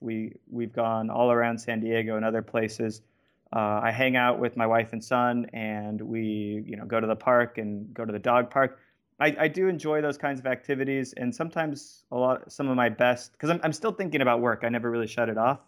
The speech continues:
which is probably a, a leak, a flaw of mine. But, uh, some of my best ideas come from when I'm just hanging out, you know, with the family doing something. Then I go to my phone and I just quickly, you know, email myself or Evernote or something like that,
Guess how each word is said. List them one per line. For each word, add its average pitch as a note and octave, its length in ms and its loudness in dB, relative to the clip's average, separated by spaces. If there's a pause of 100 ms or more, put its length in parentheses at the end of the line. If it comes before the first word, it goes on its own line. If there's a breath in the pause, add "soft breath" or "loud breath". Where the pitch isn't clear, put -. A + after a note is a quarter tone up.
(140)
which - 160 -18
is G#2+ 320 -10
probably A#2 380 0
a, G2+ 120 -6 (460)
a G3+ 140 0
leak, C3 420 0
a - 80 -4
flaw A#2+ 320 2
of B2 80 -2
mine. C3 360 0 (360 soft breath)
But, A#2+ 160 4
uh, G#2 360 2 (520)
some D3 200 0
of C#3+ 60 4
my C#3 120 6
best C3+ 260 0
ideas B2 320 2
come A#2+ 320 0
from C#3+ 240 0
when C3 140 2
I'm A#2 100 2
just A#2+ 180 -4
hanging C3 380 2
out, A#2+ 320 2 (220)
you A#2+ 120 -4
know, A2 200 -2
with A2+ 160 -2
the A2+ 80 -6
family A#2+ 380 0
doing B2+ 280 2
something. A2+ 440 -2 (200 soft breath)
Then C3+ 140 4
I B2 60 6
go B2+ 120 4
to C3 60 6
my C3 120 6
phone B2+ 160 0
and B2 80 2
I B2 60 2
just A#2 220 -6
quickly, B2+ 380 0
you A#2 60 2
know, A2 160 0
email C3+ 360 4
myself A#2+ 560 4
or A2 180 -2
Evernote A#2+ 560 0
or A#2 80 -8
something A#2+ 300 -10
like A2+ 240 -6
that, A2+ 320 -2